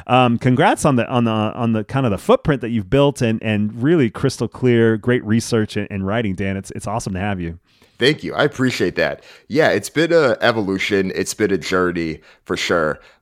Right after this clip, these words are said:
Speaker 2: But I definitely realize in the way that I've released the content, it's trying to make sure you're meeting people where they're at. So having a weekly memo, it's an email we-, memo. So those listening, you can go to trapital dot co and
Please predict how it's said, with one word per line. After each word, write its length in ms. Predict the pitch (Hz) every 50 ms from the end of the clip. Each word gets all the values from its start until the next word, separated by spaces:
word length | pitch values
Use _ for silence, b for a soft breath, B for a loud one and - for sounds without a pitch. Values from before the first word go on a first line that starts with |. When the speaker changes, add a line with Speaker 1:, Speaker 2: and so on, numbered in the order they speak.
| _
Speaker 2:
But 380 | - 98 95 92 - - - _
I 320 | - 95 104 104 101 101 92
definitely 380 | 78 107 107 107 - 110 104
realize 380 | 92 90 98 98 92 92 87 78
in 80 | 85 82
the 60 | 87
way 200 | 82 92 92 85
that 140 | 87 82 85
I've 420 | 85 82 82 82 78 69 - _
released 480 | - 80 92 82 71 82 87 - - -
the 80 | 104 -
content, 640 | - 104 98 101 98 - 117 104 98 101 101 -
it's 180 | - - - -
trying 340 | - 117 101 87 90 92 -
to 100 | 92 82
make 180 | 80 82 78
sure 220 | - - 95 87 85
you're 160 | 82 80 78
meeting 320 | 78 78 78 71 76 67
people 560 | - - 82 76 73 - 73 69 67 62 55 62
where 480 | 67 71 69 67 62 57 55 55 - - _
they're 280 | 62 69 73 71 -
at. 260 | - 76 65 53 - - _ _
So 600 | - - - - 87 78 73 71 69 69 67 b b b b b b b _
having 520 | _ - 107 95 98 90 101 104 101 98 101
a 500 | - 82 90 85 85 85 80 78 78 - - - _ -
weekly 460 | 65 87 98 92 - _ 92 90 82
memo, 540 | 78 78 78 80 82 87 90 90 87 87 90 -
it's 120 | 87 - -
an 120 | 76 -
email 260 | 90 85 85 85 80
we-, 200 | 73 85 85 85 -
memo. 380 | 76 82 85 82 80 85 85 80
So 180 | - - 80
those 260 | 71 80 80 78 -
listening, 400 | 78 82 - - 80 78 78 80
you 120 | 78 76 -
can 180 | - 78 76
go 220 | 71 80 76 76 78
to 120 | 78 71
trapital 520 | - - - 82 78 76 - 76 78 73 69
dot 240 | 76 76 71 -
co 440 | - - 82 76 76 73 78 78 - - -
and 400 | 78 78 71 65 62 65 55